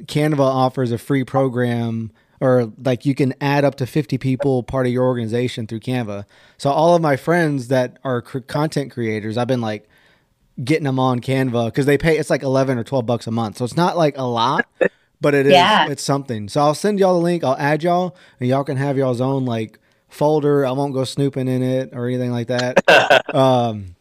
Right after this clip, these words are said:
Speaker 1: yeah, it'll just
Speaker 3: They won't
Speaker 1: be,
Speaker 3: be.
Speaker 1: it'll just be y'all folders, y-, y-, y'all's folder or whatever.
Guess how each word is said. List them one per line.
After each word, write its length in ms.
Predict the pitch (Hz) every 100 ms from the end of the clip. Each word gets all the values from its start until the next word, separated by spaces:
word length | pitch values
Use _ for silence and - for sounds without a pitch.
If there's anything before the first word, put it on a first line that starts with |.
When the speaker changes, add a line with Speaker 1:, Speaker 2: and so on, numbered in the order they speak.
| _ _ _ -
Speaker 1:
yeah, 220 | 165 135
it'll 140 | 139
just 80 | 139 127
Speaker 3:
They 40 |
won't 180 | 139 143
Speaker 1:
be, 240 | 143 127 - _
Speaker 3:
be. 80 | - - _ 151
Speaker 1:
it'll 140 | 151
just 120 | 156
be 100 | 165
y'all 200 | 139 131 135
folders, 580 | 131 127 117 113 - - - -
y-, 80 | 123
y-, 160 | 135
y'all's 320 | 139 135 127 113
folder 320 | 127 123 117
or 40 |
whatever. 360 | 117 117 120